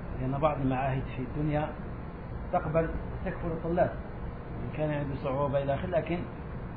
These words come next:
من أخلص النية لله وسلك الطريق المستقيم أوصله الله، لأن الحقيقة الأمور كلها بيد الله، وأن الأمر لله سبحانه وتعالى، لله الأمر من قبل ومن بعد، كل الأمور بيد الله،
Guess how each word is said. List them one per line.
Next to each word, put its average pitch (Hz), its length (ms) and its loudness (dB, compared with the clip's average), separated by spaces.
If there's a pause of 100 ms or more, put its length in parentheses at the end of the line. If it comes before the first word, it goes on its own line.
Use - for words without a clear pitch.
(180)
من 151 120 2
أخلص 160 380 2
النية 165 420 2
لله 147 420 6
وسلك 151 260 -2 (280)
الطريق 151 280 0
المستقيم 151 560 -2 (460)
أوصله 139 380 2
الله، 120 200 -2 (800)
لأن 160 160 2
الحقيقة 170 400 -2
الأمور 170 340 2
كلها 214 160 2
بيد 143 180 0
الله، - 280 -6 (1700)
وأن 151 140 2
الأمر 180 420 2 (1300)
لله 190 280 4
سبحانه 165 260 -2
وتعالى، 127 360 0
لله 165 200 4
الأمر 185 280 2
من 175 120 4
قبل 202 460 4
ومن 165 220 4
بعد، 123 200 4 (920)
كل 233 60 4
الأمور 208 300 4
بيد 160 180 4
الله، 120 260 -4